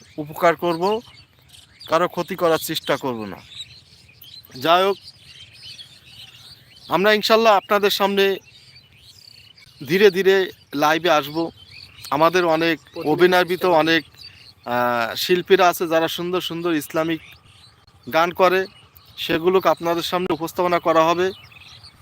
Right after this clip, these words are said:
Speaker 1: আমরা প্রথমে লাইভে আসলাম। যাই হোক, আপনাদের ভালোবাসা কাম্য চাই।
Speaker 2: আর বলো, কোন কোয়ালিটির কনটেন্ট আপনারা চান, এটা কমেন্ট বক্সে জানান।
Speaker 1: আর আপনারা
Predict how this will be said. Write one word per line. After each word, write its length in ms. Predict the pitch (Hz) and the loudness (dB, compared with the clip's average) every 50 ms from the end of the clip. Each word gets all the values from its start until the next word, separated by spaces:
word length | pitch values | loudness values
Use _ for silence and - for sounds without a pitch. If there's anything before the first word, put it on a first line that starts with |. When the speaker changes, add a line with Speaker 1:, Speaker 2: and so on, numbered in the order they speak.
| _ _ _ _ - _ _ _ - | _ _ _ _ -20 _ _ _ -6
Speaker 1:
আমরা 260 | 127 143 160 175 190 | -2 0 2 2 2
প্রথমে 560 | - - 180 175 151 180 180 185 190 185 170 - - - - - _ _ _ _ - | 0 0 -2 -2 0 0 0 0 0 0 -2 -4 -8 -16 -20 -20 _ _ _ _ -4
লাইভে 360 | 143 147 156 160 170 170 180 | 0 2 2 2 2 2 2
আসলাম। 500 | 170 160 156 - - 170 170 170 170 170 170 - _ _ _ _ _ _ - 139 | 2 2 2 0 0 2 2 2 0 -2 -12 -20 _ _ _ _ _ _ -14 -8
যাই 280 | 131 151 151 160 170 | -2 0 0 2 0
হোক, 120 | 180 175 - _ _ _ _ _ _ _ _ _ _ _ _ _ _ - _ _ _ - | 0 -4 -6 _ _ _ _ _ _ _ _ _ _ _ _ _ _ -20 _ _ _ -8
আপনাদের 380 | - 147 - - 180 175 180 | -8 -6 -4 -2 -2 -2 0
ভালোবাসা 440 | 151 143 156 170 175 165 160 156 170 | 0 0 2 2 2 0 0 -2 -4
কাম্য 360 | - - 160 156 156 156 151 | -2 0 0 0 0 -2 -4
চাই। 300 | 139 - 165 160 160 165 - _ _ _ _ _ _ _ _ _ _ _ _ _ _ _ _ - | 0 2 2 2 2 0 -8 _ _ _ _ _ _ _ _ _ _ _ _ _ _ _ _ -20
Speaker 2:
আর 260 | 151 151 151 151 147 | -20 -18 -18 -16 -14
বলো, 280 | 156 156 165 170 165 160 156 156 - | -14 -14 -14 -14 -16 -16 -20 -18 -16
কোন 160 | - 165 156 | -14 -14 -14
কোয়ালিটির 280 | 151 151 165 165 123 117 - | -14 -16 -16 -16 -18 -20 -20
কনটেন্ট 360 | - - 143 156 160 170 175 | -20 -18 -18 -18 -16 -18 -18
আপনারা 240 | 160 - - 165 160 - | -18 -18 -20 -20 -20 -20
চান, 180 | - - 147 156 | -20 -20 -18 -18
এটা 140 | 151 147 147 | -18 -20 -20
কমেন্ট 220 | - 147 143 147 | -20 -20 -20 -20
বক্সে 140 | 143 - 143 | -20 -20 -16
জানান। 220 | 143 127 143 180 | -6 0 2 4
Speaker 1:
আর 60 | 190 | 4
আপনারা 540 | 190 190 - 214 208 208 214 208 208 202 180 | 4 4 2 2 4 6 6 6 6 4 2